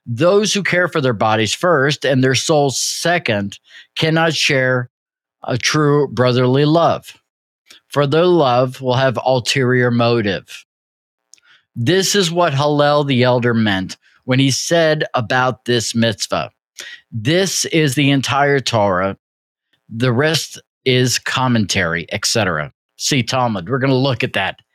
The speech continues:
passage here in the next slide. For the basis and the root of the entire Torah is to prioritize the soul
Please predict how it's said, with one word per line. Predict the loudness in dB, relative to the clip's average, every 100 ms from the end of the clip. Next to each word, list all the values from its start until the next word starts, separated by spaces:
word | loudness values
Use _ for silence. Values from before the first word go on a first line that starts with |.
| _ _ -4
passage | -4 -4 -4 -2
here | -2
in | 0
the | -2
next | -4 -4
slide. | -4 -4 -6 -12 _ -20 -20 -20 _
For | -2
the | -2
basis | 0 0 2 0 0 -2 -2 -8 -12 _ _
and | 0 2
the | 4
root | 4 4 2 0
of | 0
the | 0
entire | 0 -2 0 2 0
Torah | 0 -2 -2 -4 -10 _ _ _ _ -6
is | -2
to | -2
prioritize | 0 0 2 2 2 -2 -4 -2 -4 -6 -10 -10 _ _
the | -2 -2
soul | 0 2 2 2 -2